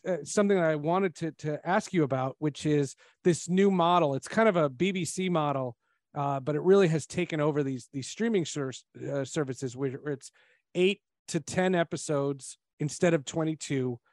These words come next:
but highly produced episodes, like, cinematic quality. I mean, anybody watches Stranger Things,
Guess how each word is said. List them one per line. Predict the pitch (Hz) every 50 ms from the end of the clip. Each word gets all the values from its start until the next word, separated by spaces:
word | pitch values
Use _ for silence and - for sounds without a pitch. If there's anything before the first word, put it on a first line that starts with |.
| _ _ _ _ _ _
but | 156 156 143 135 - _ _ _
highly | - - - - 156 170 175 180 175 165 160 151 143
produced | 127 - - 131 110 135 147 143 127 - - - - - - _ _ _ -
episodes, | 151 143 117 - - - - 107 104 _ _ - -
like, | - 143 131 123 - _ _ _ _ _ _ _ _ _
cinematic | - - - - - 214 208 196 185 175 165 156 151 147 143 135 - _
quality. | - - - 143 143 139 127 120 113 113 123
I | 131
mean, | 135 135 135 131 _ _ _ _
anybody | - 185 202 202 175 180 165
watches | 160 156 160 160 151 - 143 127
Stranger | - - - 160 160 175 165 135 139
Things, | 123 - 135 123 123 123 117 -